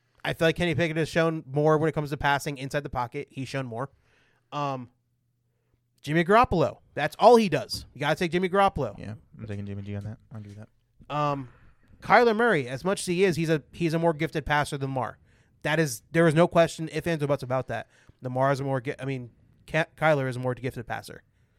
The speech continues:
Speaker 1: So you're gonna take Kyler, right?
Speaker 2: No.
Speaker 1: You
Speaker 2: No.
Speaker 1: wouldn't take Kyler?
Speaker 2: No.
Speaker 1: Okay, but I'm s-, like, we went through at least five to six, at least five or six. I would stop, probably say closer to ten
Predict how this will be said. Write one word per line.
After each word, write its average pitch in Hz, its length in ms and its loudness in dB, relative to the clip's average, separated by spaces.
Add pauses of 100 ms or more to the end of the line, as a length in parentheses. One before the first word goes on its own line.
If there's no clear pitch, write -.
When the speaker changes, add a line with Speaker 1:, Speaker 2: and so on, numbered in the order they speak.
(400)
Speaker 1:
So - 140 -10
you're 139 60 -2
gonna 139 120 -2
take 147 240 -4
Kyler, 127 340 0
right? 120 240 -8 (180)
Speaker 2:
No. 95 360 -12 (600)
Speaker 1:
You 120 80 -10
Speaker 2:
No. 147 80 -4
Speaker 1:
wouldn't 151 180 -2
take 165 140 0
Kyler? 180 360 0
Speaker 2:
No. - 80 -18 (2000)
Speaker 1:
Okay, 170 280 0
but 135 100 -2
I'm 175 140 0
s-, - 200 -16
like, 160 200 0
we 165 100 -2
went 214 300 -4
through 180 340 0 (920)
at 160 140 -2
least 190 260 -2
five 180 260 6
to 170 80 -2
six, - 380 -6 (500)
at 151 60 -8
least 180 220 -2
five 165 240 6
or 143 80 -2
six. 139 300 -4
I 131 120 -4
would 143 200 -6
stop, 143 220 -2
probably 135 240 -4
say 135 140 -8
closer 135 400 -6
to 120 80 -14
ten 143 320 -6